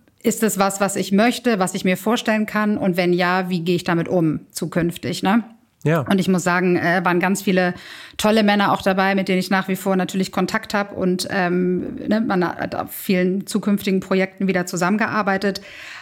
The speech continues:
Speaker 1: Aber es ist natürlich für ein junges Mädchen, die gerade anfängt, ähm, schon doll, ja.
Speaker 2: Ja. Jetzt machen wir einen kleinen Sprung. Hat sich das denn mittlerweile zum Besseren entwickelt?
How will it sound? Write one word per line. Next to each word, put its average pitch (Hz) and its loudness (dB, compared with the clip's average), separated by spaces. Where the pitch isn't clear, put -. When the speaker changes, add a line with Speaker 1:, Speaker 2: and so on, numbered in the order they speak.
Speaker 1:
Aber 190 2
es 180 -2
ist 202 -2
natürlich 196 2
für - 0
ein 196 4
junges 185 2
Mädchen, 196 2
die 190 0
gerade 185 0
anfängt, 196 0
ähm, 180 2
schon 170 0
doll, 156 -2
ja. - -6
Speaker 2:
Ja. 120 -2
Jetzt 127 -2
machen 151 2
wir 165 4
einen 147 0
kleinen 156 2
Sprung. 160 0
Hat 151 -4
sich 165 -2
das 151 0
denn 143 0
mittlerweile 139 0
zum 131 2
Besseren 127 2
entwickelt? 101 -8